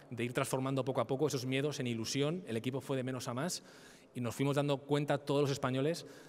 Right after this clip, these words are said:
de que podíamos ganar, de que juntos se puede ganar, y aquí tenemos la Copa habiendo derrotado a, a equipos, eh, espectaculares, grandísimos equipos que están en, a lo largo y ancho del mundo, pero que han ido cayendo uno tras otro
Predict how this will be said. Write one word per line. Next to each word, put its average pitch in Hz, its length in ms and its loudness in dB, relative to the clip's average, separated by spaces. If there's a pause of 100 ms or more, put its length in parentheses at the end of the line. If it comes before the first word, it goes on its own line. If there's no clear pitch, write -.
de 117 100 -4
que 113 80 -4
podíamos 135 400 2
ganar, 127 380 -2
de 120 140 -6
que 120 100 -6
juntos 143 400 0
se - 80 -4
puede 127 220 0
ganar, 123 320 -4 (340)
y - 80 -4
aquí 107 160 -2
tenemos 127 500 -6 (120)
la 113 140 0
Copa 135 200 2
habiendo 123 240 0
derrotado 123 480 2
a, 113 120 2 (100)
a 101 160 -4 (260)
equipos, 127 520 -4
eh, 104 200 -10
espectaculares, 113 760 -4
grandísimos 123 600 -4 (360)
equipos 139 600 -4
que 113 80 -6
están 120 300 -6
en, 113 200 -6
a 113 40 -4
lo 104 80 -2
largo 117 180 0
y 117 40 0
ancho 117 220 -4
del 107 140 -2
mundo, 113 340 -2 (300)
pero 107 160 -2
que 113 80 -4
han 107 80 -2
ido 117 160 0
cayendo 110 360 -2
uno 113 180 -2
tras 107 200 -4
otro 113 300 -4